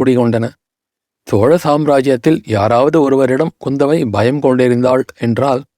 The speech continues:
அவர் முதன் மந்திரி அனிருத்தர்தான். கழுகு பார்வையுள்ள மனிதர் அவர். புறக்கண்களினால் பார்ப்பதைத் தவிர எதிரே உள்ளவர்களின் நெஞ்சிலும் ஊடுருவை பார்த்து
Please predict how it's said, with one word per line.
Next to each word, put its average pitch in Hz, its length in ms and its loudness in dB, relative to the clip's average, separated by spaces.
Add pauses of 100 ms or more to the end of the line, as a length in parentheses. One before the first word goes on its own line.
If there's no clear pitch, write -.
(180)
அவர் 131 300 0
முதன் 123 320 0
மந்திரி 143 280 0
அனிருத்தர்தான். 117 680 0 (800)
கழுகு 131 420 0
பார்வையுள்ள 139 580 2
மனிதர் 123 320 0
அவர். 113 200 -2 (720)
புறக்கண்களினால் 139 880 0
பார்ப்பதைத் 127 460 0
தவிர 151 380 0 (160)
எதிரே 117 400 0
உள்ளவர்களின் 139 560 2
நெஞ்சிலும் 127 580 0
ஊடுருவை 139 580 0
பார்த்து 143 500 0